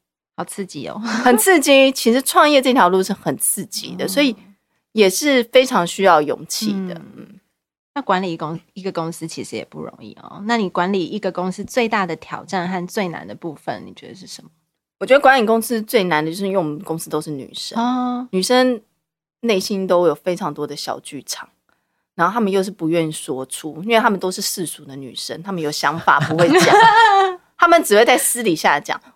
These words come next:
Speaker 2: 我是一个直球对决的人，
Speaker 1: 嗯，嗯，嗯。
Speaker 2: 我是你有什么事情你直接来讲，我有什么事情我会直接跟你说。其实这方面我有点像男生，我，我工作上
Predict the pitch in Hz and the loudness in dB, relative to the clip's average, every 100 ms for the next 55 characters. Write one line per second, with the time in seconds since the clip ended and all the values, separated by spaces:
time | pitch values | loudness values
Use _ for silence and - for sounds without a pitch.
0 | - 214 214 339 302 254 - - 196 - | 4 4 4 0 4 2 2 -4 -2 0
1 | 185 170 202 143 135 - - 76 52 202 | 0 2 0 0 -6 -10 -10 -10 -10 -4
2 | 214 196 185 180 - - _ _ _ _ | -2 -2 -6 -8 -12 -20 _ _ _ _
3 | - 196 320 294 233 233 254 202 175 - | 0 2 2 2 4 4 2 0 -4 -4
4 | 202 180 - 151 147 160 151 - 165 180 | -6 -8 -14 -18 -20 -16 -16 -16 -12 -2
5 | 175 151 151 151 - _ - 196 269 302 | 0 0 -2 -12 -12 _ 0 6 6 4
6 | 226 160 214 190 160 147 151 202 180 170 | -2 -4 -6 -6 -8 -6 -2 -2 -4 -8
7 | 147 147 135 - - - - - - _ | -8 -6 -10 -10 -14 -12 -10 -12 -14 _
8 | _ - 247 320 277 - 196 233 226 170 | _ -10 -2 0 -2 -2 2 4 4 6
9 | 165 170 151 160 147 135 - - - 139 | 6 4 -2 -6 -6 -8 -10 -10 -8 -10
10 | 208 _ _ _ _ _ _ _ - 151 | -14 _ _ _ _ _ _ _ -10 -10
11 | _ - - 226 226 196 196 165 | _ -6 2 4 4 4 2 2